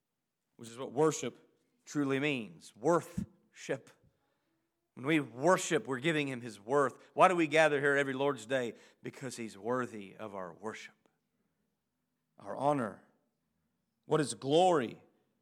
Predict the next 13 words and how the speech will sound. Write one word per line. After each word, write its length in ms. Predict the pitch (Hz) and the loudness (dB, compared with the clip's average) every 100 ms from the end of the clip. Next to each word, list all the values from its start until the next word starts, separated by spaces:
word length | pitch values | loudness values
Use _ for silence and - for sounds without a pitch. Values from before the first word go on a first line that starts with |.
| _ _ _ _ _ _ | _ _ _ _ _ _
Sharing 280 | - 139 127 | -4 -2 -2
some 180 | 127 127 | -2 2
notes 320 | 151 151 127 | 2 2 -6
with 180 | 107 120 | -10 -8
you. 120 | 120 | -2
Glory 520 | 135 175 185 156 131 | 4 6 6 4 0
refers 680 | 127 135 - 170 165 160 - | -4 -6 0 2 2 0 -2
to 220 | 147 143 | 0 0
the 160 | 127 | -2
radiant 640 | 127 131 156 190 196 170 - | -6 2 4 4 4 -2 -4
and 180 | 143 | -2
luminous 400 | 156 185 185 156 | 0 0 -2 -6
manifestation 1000 | 143 156 185 170 151 - 175 180 - 107 | -2 0 0 0 -8 -4 -2 -2 -6 -10